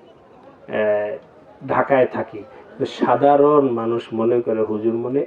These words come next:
এখানেই থাকে। কেন? কালকে না দেখলাম হুজুর, আজকে তো আবার দেখলাম, পড়ায় আবার চলে আসছি, রাত্রে একটা দুইটা বাজে আবার গেছি, এর পরদিন আবার আসছি। Already এমন চলতেছে, ওরা মনে করে হুজুর এখানেই তো থাকে, খানকায়।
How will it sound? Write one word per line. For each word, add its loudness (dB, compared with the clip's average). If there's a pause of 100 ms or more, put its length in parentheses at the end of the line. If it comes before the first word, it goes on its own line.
(140)
এখানেই 0
থাকে। -10 (1200)
কেন? 4
কালকে 2
না 4
দেখলাম 2
হুজুর, 2 (320)
আজকে 2
তো 6
আবার 4
দেখলাম, 0 (1600)
পড়ায় 8 (1200)
আবার 4
চলে 6
আসছি, -2 (460)
রাত্রে 2
একটা 2
দুইটা 4
বাজে 6
আবার 6
গেছি, -2
এর 2
পরদিন 4
আবার 6
আসছি। 0 (640)
Already 6
এমন 6
চলতেছে, 4
ওরা 6
মনে 6
করে 6
হুজুর 4
এখানেই 4
তো -6
থাকে, 6
খানকায়। 0